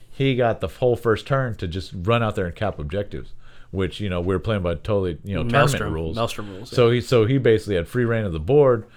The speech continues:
Speaker 1: able to go and, like, get whatever he wanted, and, uh, but,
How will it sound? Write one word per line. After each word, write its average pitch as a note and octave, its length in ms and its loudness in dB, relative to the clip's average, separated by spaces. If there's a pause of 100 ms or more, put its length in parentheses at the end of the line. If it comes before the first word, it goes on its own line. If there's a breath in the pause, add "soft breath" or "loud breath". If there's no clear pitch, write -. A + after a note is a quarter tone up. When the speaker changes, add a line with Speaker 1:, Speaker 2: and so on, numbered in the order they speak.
(220 soft breath)
Speaker 1:
able G#2 140 0
to G2 40 -2
go G2 260 0
and, F2 120 -4
like, D2+ 340 -6
get G#2+ 180 -2
whatever F#2 300 -2
he D2+ 80 -4
wanted, G#2+ 480 -4 (480 soft breath)
and, E2+ 260 0
uh, D#2+ 340 0 (340)
but, G#2 560 2